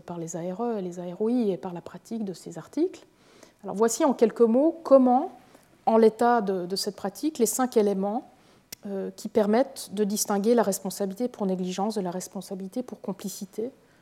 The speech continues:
en droit international de la responsabilité des États et des organisations. Alors, premièrement, euh, et, euh, nous l'avons vu lors de la dernière leçon,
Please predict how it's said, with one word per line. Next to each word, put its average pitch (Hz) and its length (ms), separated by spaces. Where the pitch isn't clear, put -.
en 202 100
droit 202 200
international 202 560
de 240 60
la 190 120
responsabilité 185 640
des 196 220
États 226 240
et - 20
des 180 160
organisations. 151 640
Alors, 208 240
premièrement, 254 800
euh, 208 440
et, 226 440
euh, 190 240
nous 220 140
l'avons 214 280
vu 226 200
lors 196 160
de 185 60
la 180 120
dernière 185 300
leçon, 226 400